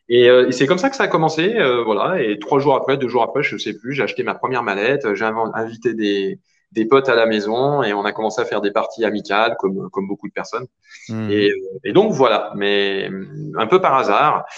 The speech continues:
Speaker 1: Et
Speaker 2: Qu'est-ce qui te fait sortir, du coup, du cercle de, de, du salariat et, et de la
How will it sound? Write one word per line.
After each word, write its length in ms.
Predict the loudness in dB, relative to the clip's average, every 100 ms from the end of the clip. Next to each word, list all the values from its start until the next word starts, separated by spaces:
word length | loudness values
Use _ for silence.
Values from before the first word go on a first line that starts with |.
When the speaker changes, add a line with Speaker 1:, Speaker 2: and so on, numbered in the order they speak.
| -20 _
Speaker 1:
Et 100 | 2
Speaker 2:
Qu'est-ce 140 | 2 2
qui 80 |
te 80 | -8
fait 100 | -10
sortir, 480 | 0 0 0 -8 -8
du 120 | -8
coup, 160 | -10 -12
du 120 | -12
cercle 460 | -8 -6 -6 -6 -4
de, 400 | -2 -4 -6 -8
de, 400 | -10 -10 -8 -10
du 280 | -10 -8 -6
salariat 840 | -2 0 0 -2 -2 0 0 0
et, 200 | -4 -6 _ _ _ _
et 100 | -6
de 100 | -2
la 140 | -2